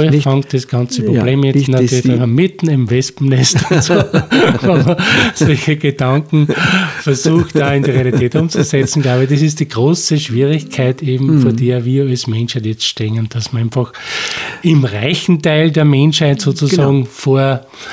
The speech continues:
Speaker 1: vor einer Situation stehen, wo wir im Grunde genommen wissen, wir müssten ganz, ganz viele ganz, ganz anders organisieren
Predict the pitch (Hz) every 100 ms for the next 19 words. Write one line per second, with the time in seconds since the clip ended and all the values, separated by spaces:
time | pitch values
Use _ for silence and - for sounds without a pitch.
0 | - - - - - - - - 147 143
1 | 151 160 190 - 143 143 147 135 131 110
2 | 127 131 180 175 - - 143 151 160 165
3 | 123 107 127 147 151 135 147 151 165 131
4 | - 113 131 170 160 143 127 110 101 131
5 | 180 - - 127 98 - - 127 113 120
6 | 135 175 - - - 160 160 156 - -
7 | - - 135 151 175 - - 131 120 135
8 | 143 - - 131 139 131 - 104 143 147
9 | - 127 123 123 117 127 120 120 110 110
10 | 113 98 143 170 180